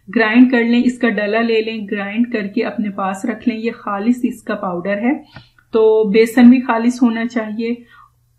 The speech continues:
इनको अच्छी तरह से मिक्स करें रस के अंदर और आधा चम्मच ही इसमें शहद भी ऐड कर दें।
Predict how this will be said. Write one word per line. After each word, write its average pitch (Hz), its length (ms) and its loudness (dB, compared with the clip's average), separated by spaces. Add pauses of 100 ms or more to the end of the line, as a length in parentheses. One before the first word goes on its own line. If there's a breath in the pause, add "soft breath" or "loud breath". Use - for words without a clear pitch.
इनको 240 260 6
अच्छी 247 240 2
तरह 233 240 0
से 233 160 -2
मिक्स 202 320 -6
करें 247 280 4
रस 240 220 0
के 247 140 0
अंदर 233 400 -4
और 220 280 -4
आधा 214 380 -2
चम्मच 196 440 -4
ही 240 60 0
इसमें 233 420 0
शहद 202 460 -4
भी 226 460 -2
ऐड 202 280 -6
कर 180 140 -4
दें। 180 300 -8